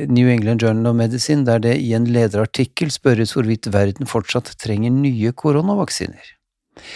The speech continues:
Vi er nemlig nå ved det punkt der antall vaksinedoser tilgjengelig ikke lenger er utfordringen når det gjelder å få vaksinert klodens befolkning. Totalt tre hundre og førtifire covid nitten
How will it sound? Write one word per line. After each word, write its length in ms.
Vi 160
er 80
nemlig 300
nå 160
ved 100
det 240
punkt 380
der 140
antall 340
vaksinedoser 960
tilgjengelig 640
ikke 180
lenger 300
er 160
utfordringen 640
når 100
det 120
gjelder 180
å 80
få 140
vaksinert 580
klodens 400
befolkning. 560
Totalt 460
tre 420
hundre 360
og 80
førtifire 840
covid 400
nitten 560